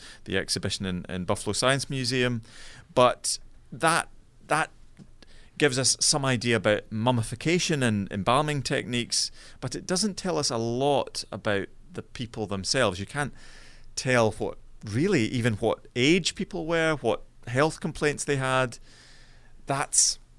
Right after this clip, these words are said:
sub-, if I'm being completely honest, and we're in a, an age in museums where I think we're being a bit more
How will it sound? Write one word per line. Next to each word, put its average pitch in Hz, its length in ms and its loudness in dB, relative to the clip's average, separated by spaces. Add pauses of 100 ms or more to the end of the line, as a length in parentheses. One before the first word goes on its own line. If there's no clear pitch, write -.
(220)
sub-, - 420 6
if 151 140 0
I'm 151 140 2
being 151 160 8
completely 135 580 0
honest, 131 440 6
and 117 120 0
we're 110 120 4
in 123 180 2
a, 107 200 2
an 110 140 2
age 127 260 4
in 120 140 2
museums 107 500 2
where 101 140 4
I 98 60 2
think 101 240 -4
we're 104 100 0
being 101 240 0
a 98 60 0
bit 95 200 -2
more 95 380 -2